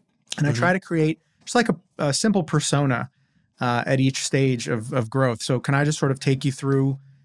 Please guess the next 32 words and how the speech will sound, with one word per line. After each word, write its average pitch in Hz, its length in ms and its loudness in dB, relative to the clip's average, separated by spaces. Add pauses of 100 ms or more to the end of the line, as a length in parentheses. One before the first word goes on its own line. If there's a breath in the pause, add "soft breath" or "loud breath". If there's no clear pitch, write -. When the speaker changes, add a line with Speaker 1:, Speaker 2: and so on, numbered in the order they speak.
(120 soft breath)
Speaker 1:
each 143 200 0
of 147 60 0
those 131 180 2
stages 135 580 0
and 131 100 0
then 123 320 0
ask 127 220 0
you 135 60 -2
some 135 120 -4
questions 135 480 2
and 113 180 2
tell 135 120 2
me 123 80 4
what 123 80 0
you 127 60 0
think? 131 240 2 (760)
Speaker 2:
Yeah, 170 220 0
sounds 120 240 -4
great. 147 200 -2 (280)
Speaker 1:
All 113 60 0
right, 110 80 -4
a - 40 -8
little 214 140 -2
more, 220 240 0
a - 20 -6 (100)
little 208 140 -2
more 202 120 2
structured 185 440 0
than 139 120 4
probably 135 440 0
a 123 40 2
normal, 123 420 2